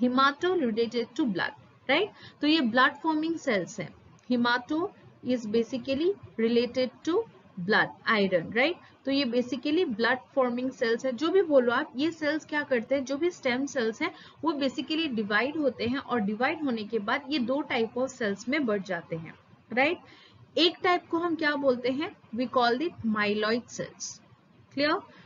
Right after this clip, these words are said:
और जो दूसरा part होते हैं उनको हम बोलते हैं lymphoid progenitor cells। हर एक cells का role होता है body के protection के लिए। Right? Depends on किस situation में है।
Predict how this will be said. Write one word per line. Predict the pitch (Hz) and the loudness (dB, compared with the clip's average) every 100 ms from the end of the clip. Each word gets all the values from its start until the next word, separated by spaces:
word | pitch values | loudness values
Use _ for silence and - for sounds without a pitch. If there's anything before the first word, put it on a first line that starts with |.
| - - | -8 2
और | 269 | 4
जो | 240 311 | 4 2
दूसरा | 226 240 - 370 | 2 -2 2 2
part | 370 311 254 | 4 2 2
होते | 233 220 | -2 -2
हैं | 233 | -4
उनको | 277 240 220 | -2 -2 0
हम | 254 277 240 | 0 0 2
बोलते | 202 208 247 | 0 0 -2
हैं | 277 311 | -2 0
lymphoid | 208 214 208 - 262 311 - | 0 -2 -4 -2 -2 -2 -4
progenitor | 214 202 202 208 196 220 294 403 - _ - - | 0 0 0 -2 -4 -2 -2 -4 -16 _ -16 -6
cells। | 139 - - - - - - | -6 -8 -20 -20 -20 -12 -8
हर | - 320 392 | 2 4 2
एक | - 277 285 - | 0 -4 -4 -6
cells | - 226 202 | -4 -2 -2
का | - 254 | -2 -2
role | 254 214 220 226 | 0 2 2 2
होता | 214 185 180 | -2 -4 -4
है | 202 233 | -4 -4
body | 254 196 185 196 | -2 0 -2 -4
के | 196 269 | -6 -6
protection | 269 196 - 180 - - 190 | -6 -10 -6 -8 -6 -6 -6
के | 185 151 | -4 -6
लिए। | 104 131 - _ _ - | -8 -14 -20 _ _ 2
Right? | 269 330 - - - - | 2 2 -4 -20 -16 -2
Depends | 214 254 254 339 381 - - 226 | 2 2 4 2 2 -4 -4 0
on | 254 269 262 - | 2 2 -4 -2
किस | 294 277 | -4 0
situation | 226 - 233 233 - 240 | -2 0 0 2 0 -2
में | 214 | -2
है। | 185 | -6